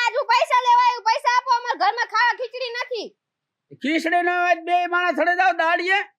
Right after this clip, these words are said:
Speaker 1: લે, દાડીએ હું લેવા જાય, પૈસા હોય ને અમે?
Speaker 2: ધંધો કરાય તો.
Speaker 1: ધંધો કરે જ છીએ, બાકીના પૈસા લેવા આવ્યું, લાવો હાલો.
Speaker 2: બાકીના
Speaker 1: ચેરી તો બહુ લાંબા ટૂંકીએ હાથ કરતા હતા, હું તો બાકી ન રાખું ને રોકડા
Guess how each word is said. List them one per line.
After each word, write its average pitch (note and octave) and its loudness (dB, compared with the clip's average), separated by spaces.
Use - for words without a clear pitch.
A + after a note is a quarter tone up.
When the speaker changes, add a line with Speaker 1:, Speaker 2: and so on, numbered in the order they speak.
Speaker 1:
લે, G#4 2
દાડીએ C#5 2
હું D5+ -4
લેવા D#5+ 0
જાય, C#5+ 0
પૈસા B4+ 0
હોય B4 0
ને B4 -8
અમે? B4+ -6
Speaker 2:
ધંધો C#4+ 2
કરાય E4+ 2
તો. B3 0
Speaker 1:
ધંધો A#4 0
કરે C5+ 0
જ D5+ -4
છીએ, D#5+ 2
બાકીના C5+ 0
પૈસા C5 2
લેવા C5+ 0
આવ્યું, C#5 2
લાવો C5+ 4
હાલો. C5 4
Speaker 2:
બાકીના D#4 2
Speaker 1:
ચેરી F4 0
તો A4+ 6
બહુ D5 2
લાંબા C#5 2
ટૂંકીએ C#5 0
હાથ C5 0
કરતા A#4 -2
હતા, A#4 0
હું G#4+ -2
તો A4 2
બાકી B4 -2
ન A#4+ -6
રાખું A#4+ -2
ને G4 -2
રોકડા B4 0